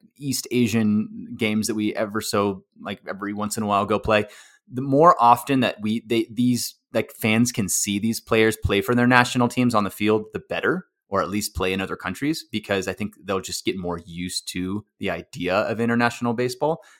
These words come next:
that it is something that's important to grow our game and is something that is very entertaining and exciting and fun to watch. So I think that that's kind of the,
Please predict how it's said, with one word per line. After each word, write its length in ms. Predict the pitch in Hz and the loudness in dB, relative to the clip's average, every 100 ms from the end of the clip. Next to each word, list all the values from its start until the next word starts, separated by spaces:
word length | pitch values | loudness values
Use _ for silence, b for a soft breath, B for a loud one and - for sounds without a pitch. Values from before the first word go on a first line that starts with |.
| - | -2
that 100 | 101 | -2
it 120 | 98 | 0
is 120 | 101 | -2
something 280 | 104 92 95 | -4 -6 -10
that's 180 | 90 95 | -10 -10
important 400 | 95 98 92 98 | -6 -6 -4 -8
to 80 | |
grow 220 | 92 95 92 | -4 0 0
our 120 | 92 | 0
game 380 | 90 90 92 92 b b b - | -4 -4 -4 -6 b b b -8
and 100 | 92 | -4
is 140 | 87 | -2
something 380 | - 92 95 92 | -2 -2 -4 -4
that 160 | 92 | -4
is 320 | 92 92 - - B B B B B B B B - | -4 -4 -6 -8 B B B B B B B B -8
very 320 | 110 110 104 | 2 4 4
entertaining 600 | 101 95 107 107 135 127 - 92 | 2 2 4 6 4 2 -10 -10
and 160 | 87 | -8
exciting 560 | 87 - 92 104 120 123 _ | -4 2 4 4 0 -4 _
and 240 | 90 87 | -10 -8
fun 220 | - 98 95 | 0 0 2
to 100 | 92 | 0
watch. 460 | 90 110 - - _ - | 0 0 -4 -12 _ -8
So 320 | - 82 78 _ | -4 -4 -4 _
I 120 | 123 | 0
think 160 | 127 127 | 0 0
that 140 | 113 | 0
that's 200 | 95 95 | 0 0
kind 140 | - 101 | -4 -8
of 100 | 87 | -6
the, 180 | 90 | -10